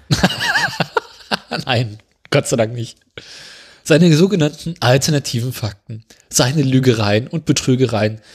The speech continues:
sind unerträglich und auch für uns in Europa sehr gefährlich.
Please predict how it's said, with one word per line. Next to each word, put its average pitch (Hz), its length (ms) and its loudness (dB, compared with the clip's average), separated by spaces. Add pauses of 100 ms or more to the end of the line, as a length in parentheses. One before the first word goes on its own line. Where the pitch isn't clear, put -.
(180)
sind - 240 -2
unerträglich 120 760 -2 (320)
und - 200 -2
auch 156 80 4
für 175 160 -2
uns - 220 -4
in 170 100 4
Europa 113 380 2
sehr 104 240 -6
gefährlich. 95 680 -4